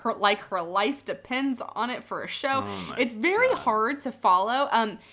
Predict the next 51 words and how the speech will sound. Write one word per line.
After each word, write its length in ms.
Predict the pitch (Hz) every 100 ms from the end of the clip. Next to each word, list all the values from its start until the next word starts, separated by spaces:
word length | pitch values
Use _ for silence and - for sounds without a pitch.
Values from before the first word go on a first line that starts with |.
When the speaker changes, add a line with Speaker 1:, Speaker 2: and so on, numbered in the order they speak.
| -
Speaker 1:
and 140 | 226
then 100 | 349
it 140 | 403 -
ends 260 | 220 269
with, 140 | 302 277
"I 80 | 208
moved 240 | 202 240
to 80 | 254
this 140 | 214
country 240 | - 208 233
from 160 | 220
Brazil. 400 | 190 170 180 175 208
As 120 | 180
a 40 |
child, 420 | 139 - 170 185 180
I've 140 | 165
always 240 | 165 170
been 160 | 175 170
told 280 | 175 170 170
that 80 | 175
I 80 | 165
should 160 | 170
be 80 | 160
careful 400 | 160 160 160 180
because 300 | 185 170 175
the 60 | 175
culture 340 | - 170 -
is 160 | 151 156
different 360 | 160 175 214
here." 280 | 233 254 285 - _ - _ -
So 380 | - 240 226 208
I 140 | 196 208
do 220 | 185 202
think 200 | 208 202
that 140 | 196
that's 220 | 202 180 180
kind 260 | 196 185
of 120 | 180
an 120 | 175 165
interesting 520 | 151 175 175 175 160
point 280 | - 165 165
that 140 | 165
they 120 | 160 156
raise. 300 | 160 170 -
And 120 | -
I 100 | 262
did 260 | 233 180
think 180 | 180 180
that 260 | 202 202 -
when 280 | 180 165 160
Shaw's, 880 | - 170 160 151 135 98 - -